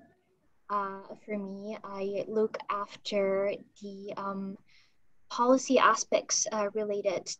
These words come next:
to the interaction, uh, with European stakeholders, uh, obviously the E U, but also, uh, member states. And, uh, I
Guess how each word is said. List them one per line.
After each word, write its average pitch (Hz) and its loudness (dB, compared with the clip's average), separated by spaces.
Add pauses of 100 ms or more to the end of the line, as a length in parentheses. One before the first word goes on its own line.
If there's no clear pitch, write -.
to 208 -2
the 196 -12
interaction, 202 0 (100)
uh, 190 -2
with 196 -10
European 190 -10
stakeholders, 233 -2 (160)
uh, 185 -4 (360)
obviously 190 -4
the 185 -14
E 208 -18 (180)
U, 185 -8 (100)
but 190 -4
also, 185 -4
uh, 180 -6
member 196 -6
states. - -12 (720)
And, 214 2 (120)
uh, 208 6
I 214 6